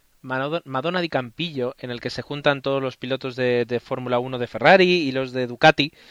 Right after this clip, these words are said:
para hacer así un, un evento mediático y de f-, familia italiana precioso en la nieve, pues, eh, en una de las ruedas de prensa que daba, que daba Fernando Alonso decía que de los, de los campeones del mundo que este año corrían,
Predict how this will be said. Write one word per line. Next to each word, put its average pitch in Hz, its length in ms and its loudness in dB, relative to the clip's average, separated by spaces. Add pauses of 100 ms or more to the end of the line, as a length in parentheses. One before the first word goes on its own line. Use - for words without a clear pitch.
(320)
para 127 180 2
hacer 127 180 0
así 123 220 -2
un, 117 340 -12
un 131 120 -6
evento 139 380 0
mediático 135 760 2
y 127 100 -2
de 120 280 0
f-, 110 100 -10 (500)
familia 131 680 2
italiana 123 680 2
precioso 143 480 -4
en 120 80 -4
la 117 60 -2
nieve, 139 300 0 (520)
pues, 143 440 4
eh, 143 260 6
en 143 120 -4
una 165 120 8
de 175 60 12
las 170 120 10
ruedas 175 180 6
de 160 80 2
prensa 196 280 0
que 165 100 4
daba, 143 540 8
que - 100 -6
daba 151 160 6
Fernando 151 280 0
Alonso 156 260 -2
decía 147 240 0
que 139 120 2
de 131 120 2
los, 127 320 -2 (480)
de 127 180 -2
los 127 460 0
campeones 160 440 6
del 185 120 8
mundo 196 260 0
que - 80 -4
este 156 160 2
año 165 160 2
corrían, 175 460 2